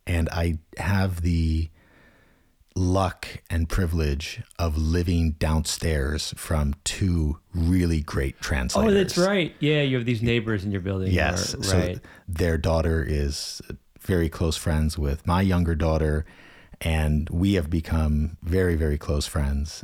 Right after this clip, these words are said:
Speaker 1: And they've been great supporters of me when I was transitioning into this line of work. Actually, I'm going to say their names if I can shout out to them, 'cause they're
Speaker 2: Shout 'em
Speaker 1: such
Speaker 2: out.
Speaker 1: great people and such great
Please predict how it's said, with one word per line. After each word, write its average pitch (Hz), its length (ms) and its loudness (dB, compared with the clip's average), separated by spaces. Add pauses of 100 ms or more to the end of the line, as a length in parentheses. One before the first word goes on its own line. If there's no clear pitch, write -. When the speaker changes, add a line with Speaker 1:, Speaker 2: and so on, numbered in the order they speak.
Speaker 1:
And 76 360 0
they've 82 160 0
been 78 160 0
great 78 240 -2
supporters 82 500 -2
of 73 140 -2
me 78 140 2
when 76 120 0
I 76 80 2
was 76 160 -2
transitioning 78 880 0
into 78 260 0
this 76 240 -2
line 71 220 0
of 67 100 -6
work. 69 340 -4 (500)
Actually, 78 680 -2 (320)
I'm 101 160 0
going 101 140 2
to 87 60 0
say 90 140 2
their 85 140 2
names 80 340 2
if - 80 -4
I 78 60 0
can 78 140 -4
shout 71 260 0
out 71 200 0
to - 80 -6
them, 71 180 -2
'cause 78 120 -6
they're 78 140 0
Speaker 2:
Shout 127 140 2
'em 110 160 4
Speaker 1:
such 175 80 2
Speaker 2:
out. 214 40 4
Speaker 1:
great 110 220 2
people 101 400 0
and 78 160 0
such - 500 -4
great 76 460 -2